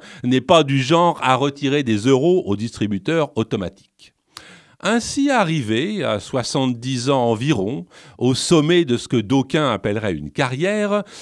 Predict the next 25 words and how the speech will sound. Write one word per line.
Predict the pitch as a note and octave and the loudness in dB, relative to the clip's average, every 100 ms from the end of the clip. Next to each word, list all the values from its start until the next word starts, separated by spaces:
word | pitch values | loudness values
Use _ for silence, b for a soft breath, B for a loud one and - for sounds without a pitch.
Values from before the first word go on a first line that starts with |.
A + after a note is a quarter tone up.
| B B | B B
le | D3 D#3+ | 2 4
gars | D3 F#3+ G3 | 4 2 0
s'est | - C3 | -2 -2
mis | E3 | 0
en | C#3+ A#2+ | -2 -2
tête | F3 F3+ C3 | -4 -4 -4
de | G#2 | -4
s'essayer | G#2 E3+ D3 A#2 A2 E3 | -2 -4 -4 -6 -4 -4
à | G#2 G2+ | -2 -2
la | F2+ | -2
bienfaisance. | D#2+ G#2+ B2 - G2 E2+ C#2+ - - D#2 b b b | -2 -2 -2 0 -2 -2 -6 -10 -14 -14 b b b
C'est | - A#2+ | -6 -2
toujours | E3+ D3 A2+ | 0 2 2
mieux | C#3+ E3+ | 0 -2
que | A2 | -4
de | |
se | G2+ G2+ | -4 -6
faire | G#2+ F#2+ | -6 -8
chier | - - E3 | -8 -4 -2
à | A2+ A2 | -2 -4
jouer | B2+ B2+ | -2 -2
au | A#2 | 0
golf | C#3 C#3+ - | 0 0 -2
à | A2+ | -4
Pasadena | - C#3 D3 C3 C#3 C#3 | -4 -4 -4 -2 0 -2